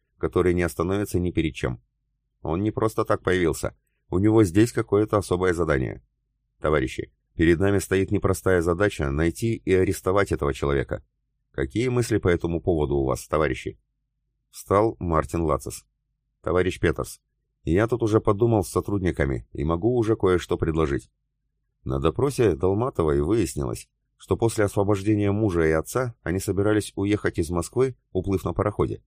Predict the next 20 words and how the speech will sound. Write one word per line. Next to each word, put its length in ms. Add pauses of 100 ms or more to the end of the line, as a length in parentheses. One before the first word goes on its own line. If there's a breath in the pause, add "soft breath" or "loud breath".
(520)
В 60
разговоре 500
с 20
Чапаевским 720
она 140
сказала 400
ему 200
об 140
этом, 240 (280)
и 80
тот, 200
похоже, 480
заинтересовался 800
такой 240
возможностью. 680 (340)
И 100
ещё, 340 (420)
мы 100
подумали 440
так, 280